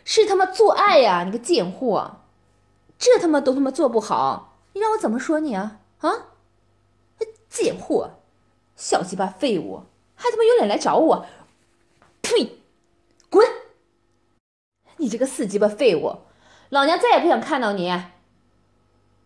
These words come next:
呦，哎呦，我的天哪！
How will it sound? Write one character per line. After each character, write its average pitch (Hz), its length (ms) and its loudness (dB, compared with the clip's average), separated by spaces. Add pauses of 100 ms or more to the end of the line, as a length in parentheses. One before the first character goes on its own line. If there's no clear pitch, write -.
(360)
呦， 403 180 -2 (1300)
哎 370 160 2
呦， 392 100 4
我 339 80 6
的 320 100 6
天 311 360 2
哪！ 294 240 2